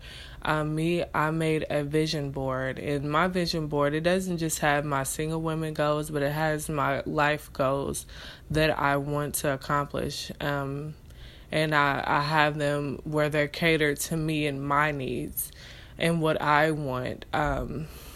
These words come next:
and this, uh, I had, I had a, I got this tip from one of my coworkers. She's a therapist. She said, uh,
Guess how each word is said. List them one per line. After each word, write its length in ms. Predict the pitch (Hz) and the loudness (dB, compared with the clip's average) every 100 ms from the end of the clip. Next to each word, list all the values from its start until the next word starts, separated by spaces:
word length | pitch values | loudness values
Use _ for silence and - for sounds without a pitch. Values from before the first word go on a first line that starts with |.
| - - - - - - - - - - - - - - - - - | -18 -12 -8 -6 -6 -8 -14 -18 -20 -20 -18 -18 -18 -16 -18 -18 -4
and 460 | 165 175 165 160 160 | 0 2 2 0 2
this, 320 | 170 185 - | 2 2 -2
uh, 40 | - | 2
I 380 | 160 151 156 160 | 2 4 4 4
had, 440 | 165 160 165 - - - - - | 4 2 0 -8 -10 -20 -20 -2
I 120 | 160 | 2
had 180 | 156 160 | 2 2
a, 380 | 147 143 - - - | 2 0 -2 -4 2
I 120 | 156 | 4
got 240 | 160 156 | 6 2
this 300 | 156 151 - | 2 -2 -2
tip 280 | - 190 190 | 2 2 2
from 340 | 190 156 147 151 | 0 -2 -2 -2
one 120 | 147 | -2
of 80 | 147 | 0
my 200 | 139 135 | 0 0
coworkers. 720 | - 175 190 151 - 147 147 | 0 0 2 0 0 0 0
She's 240 | - 151 | -2 -4
a 80 | 151 | -4
therapist. 580 | 143 156 160 156 147 147 | -2 0 0 -2 -4 -2
She 140 | - | -4
said, 400 | 151 - 147 143 143 - - - - | -4 0 2 2 -2 -12 -18 -16 -18
uh, 60 | - | -12